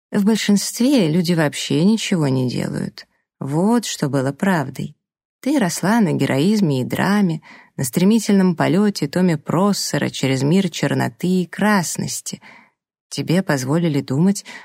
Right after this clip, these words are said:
будто взрослая жизнь состоит из постоянного применения личной воли. Но на самом деле ничего подобного, думала Джин.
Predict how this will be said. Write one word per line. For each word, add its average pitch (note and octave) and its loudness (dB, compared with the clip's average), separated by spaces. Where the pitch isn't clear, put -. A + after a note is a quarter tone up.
будто D#3 -4
взрослая D3+ 0
жизнь D#3+ 0
состоит D3+ -4
из - -6
постоянного D#3 2
применения D3 2
личной D#3 -2
воли. F3 -2
Но D3 2
на C3+ 0
самом C3+ 0
деле D#3 -2
ничего C3 -4
подобного, D#3 0
думала B2+ 0
Джин. C3 -8